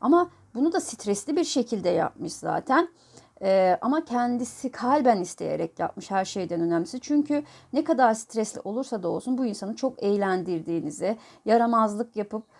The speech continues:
e, sevindirdiğinizi de söyleyebilirim. Ama dediğim gibi, e, geçmişte de bu insanın bazı maddi ve manevi, e, belli ki,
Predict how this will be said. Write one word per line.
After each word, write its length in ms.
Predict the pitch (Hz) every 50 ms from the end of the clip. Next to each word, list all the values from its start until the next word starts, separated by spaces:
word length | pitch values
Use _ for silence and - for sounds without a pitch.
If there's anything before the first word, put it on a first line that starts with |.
| _ _ -
e, 180 | - 175 175 175
sevindirdiğinizi 1040 | - - 233 208 214 208 208 196 208 208 202 180 196 196 196 196 196 196 202 190
de 200 | 185 208 226 262 - - - - _
söyleyebilirim. 1200 | - - - 277 247 233 220 185 175 190 202 233 208 190 185 226 220 208 202 190 170 180 180 240 - - - _ _ -
Ama 140 | 214 208 214
dediğim 280 | 247 220 254 269 254
gibi, 160 | 208 175 160
e, 460 | 165 165 - - - 185 175 170 165 165
geçmişte 640 | 165 240 247 233 - - 247 233 - - 220 208
de 120 | - 180 190
bu 80 | 247
insanın 380 | 233 220 - - 196 226 247 226
bazı 500 | 226 220 208 185 190 220 240 247 254 220 - -
maddi 520 | 233 214 220 - _ - 208 226 240 220
ve 100 | 196 165
manevi, 640 | 165 170 180 196 202 214 220 214 196 202 214 247 - - - - - _ - -
e, 160 | 180 180 202
belli 320 | 277 254 214 180 165 -
ki, 220 | - 233 226 269